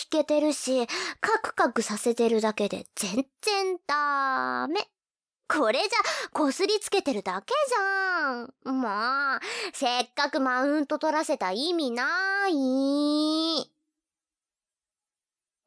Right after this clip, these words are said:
<laughs> また泣きそうな顔してる。しょうがないな。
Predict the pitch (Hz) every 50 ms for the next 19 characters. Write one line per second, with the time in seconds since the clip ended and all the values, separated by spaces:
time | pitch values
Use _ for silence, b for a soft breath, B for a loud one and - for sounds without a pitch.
0 | - - - - - - - 508 480 508 523 - _ _ - - 605 719 784 807
1 | 831 762 659 554 - 370 320 330 330 - 359 440 427 440 453 427 - - - 494
2 | 415 427 427 381 320 - 285 196 127 262 - 220 - - 311 294 294 302 302 302
3 | 311 311 294 285 277 262 254 B 320 311 320 320 294 285 B B B B _ _
4 | - - - 254 - - - 247 214 208 214 214 214 214 220 214 214 214 262 330